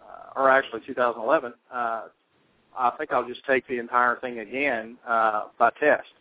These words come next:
They allow you to do that now rather than get your continuing education hours and your, your, uh, refresher. Um, you can just sit for the test and, and retake the written exam. Uh, and I really think I'm gonna do that. Uh,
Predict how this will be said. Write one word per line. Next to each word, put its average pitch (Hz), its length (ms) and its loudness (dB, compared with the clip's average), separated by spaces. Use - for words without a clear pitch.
They 117 120 -6
allow 120 180 6
you 123 180 0
to 139 120 -2
do 156 80 0
that 110 200 -4
now 110 200 -4
rather 113 260 -4
than 110 220 -12
get 123 180 -8
your 113 220 -4
continuing 120 500 -6
education 117 480 -4
hours 113 480 -2
and 117 100 -14
your, 104 240 -12
your, 110 380 -2
uh, 110 500 4
refresher. 117 640 0
Um, 110 320 -8
you 123 80 -16
can 139 240 -6
just 113 160 -14
sit 127 140 -2
for 117 60 -12
the 107 100 -16
test 147 460 2
and, 107 200 -16
and 110 180 -16
retake 127 420 -2
the 117 80 -4
written 117 320 -6
exam. 127 400 -4
Uh, 110 220 -4
and 127 100 0
I 123 40 6
really 147 260 4
think 123 160 -8
I'm 120 80 -10
gonna 117 140 -6
do 139 200 2
that. 98 220 -8
Uh, 101 300 -8